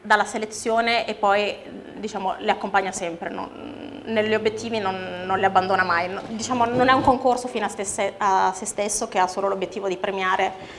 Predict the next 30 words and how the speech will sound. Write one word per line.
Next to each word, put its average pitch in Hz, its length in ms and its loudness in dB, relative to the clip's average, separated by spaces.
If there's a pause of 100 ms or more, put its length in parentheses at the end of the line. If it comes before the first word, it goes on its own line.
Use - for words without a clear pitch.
(280)
eh, - 300 -2
e 202 80 -2
dare 196 240 8
in 202 120 -2
quel 208 120 -2
momento 208 360 -4
visibilità 180 760 2
alla 180 140 0
start-up - 680 2
o 185 340 2
all'idea 185 360 2
innovativa, 247 560 2 (340)
ma 240 400 6 (200)
negli 226 240 2
obiettivi 220 480 -2
del, 185 260 2 (340)
del 208 100 0
progetto 247 320 -2
c'è 220 120 -4
quello 208 180 0
di 190 80 -6
seguirlo 190 340 0
a 180 40 2
trecentosessanta - 720 -8
gradi. - 320 -2 (1700)
L'obiettivo. 202 640 2 (400)
L'obiettivo 302 400 6
è - 20 6
appunto 254 440 0
quello 240 280 4